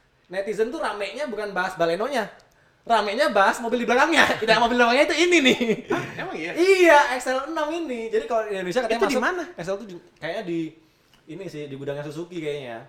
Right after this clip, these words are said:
Speaker 2: Oh, ada?
Speaker 1: Ada, ternyata mobilnya kayaknya udah ada.
Speaker 2: Oh.
Speaker 1: Dan ini pasti masuk sih. Dan mobil ini akan langsung bersaing sama Honda B R V,
Speaker 2: Iya.
Speaker 1: ya kan?
Speaker 2: Rush,
Speaker 1: Rush,
Speaker 2: Terios.
Speaker 1: Terios, D F S K Glory lima enam puluh.
Speaker 2: Iya, lima enam puluh.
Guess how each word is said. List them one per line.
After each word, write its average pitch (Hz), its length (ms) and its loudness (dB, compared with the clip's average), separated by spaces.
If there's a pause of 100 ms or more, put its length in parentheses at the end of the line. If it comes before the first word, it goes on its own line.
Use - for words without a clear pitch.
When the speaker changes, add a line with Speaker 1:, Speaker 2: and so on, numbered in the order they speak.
(200)
Speaker 2:
Oh, 339 120 -8
ada? 135 480 -10
Speaker 1:
Ada, 196 520 -6
ternyata 196 240 -8
mobilnya 170 260 -8
kayaknya 170 220 -6
udah 143 160 0
ada. 151 320 -4 (280)
Speaker 2:
Oh. 214 260 -6
Speaker 1:
Dan 160 120 0 (340)
ini 220 220 -8
pasti 175 240 -10
masuk 175 320 -8
sih. 160 140 -12
Dan 143 140 -8
mobil 147 260 -8
ini 170 140 -8
akan 190 180 -10
langsung 165 160 -8
bersaing 151 340 -8
sama 185 360 -6 (260)
Honda 131 300 -6
B 135 100 -10
R 131 180 -6
V, 147 80 -14 (300)
Speaker 2:
Iya. 143 120 -8
Speaker 1:
ya 123 120 -4
kan? 151 160 -10 (360)
Speaker 2:
Rush, 156 460 -2
Speaker 1:
Rush, 139 280 -6
Speaker 2:
Terios. 160 360 -2
Speaker 1:
Terios, 196 400 -6 (140)
D - 120 -14
F 135 140 -12
S 139 120 -12
K 151 80 -12 (360)
Glory 135 320 -12
lima 139 240 -12
enam 139 180 -14
puluh. 143 500 -14
Speaker 2:
Iya, 156 180 -2
lima 143 180 -8
enam 139 120 -10
puluh. 151 200 -10